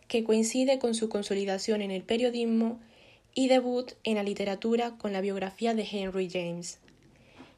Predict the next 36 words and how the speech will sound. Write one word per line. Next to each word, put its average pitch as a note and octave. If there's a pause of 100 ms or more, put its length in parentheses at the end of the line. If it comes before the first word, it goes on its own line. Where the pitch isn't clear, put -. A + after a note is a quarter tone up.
y A#3
esa B3
novela A#3
magistral A3 (220)
que G#3+
es G#3+
El G#3
regreso G3
del F#3+
soldado. F3+ (1600)
La A3+
sensibilidad G#3 (360)
y A#3
hondura G#3+
a -
flor A3+
de A3
piel, F#3
atemperada G3+
por G3+
la G#3
racionalidad F#3+ (500)
de A3
una A#3
mujer A#3+ (300)
que A3+
dio G#3+
muestras A3+
de A3+
conocer G#3+
la A3
naturaleza G3+
humana G#3
desde F#3+
muy F#3+
joven F3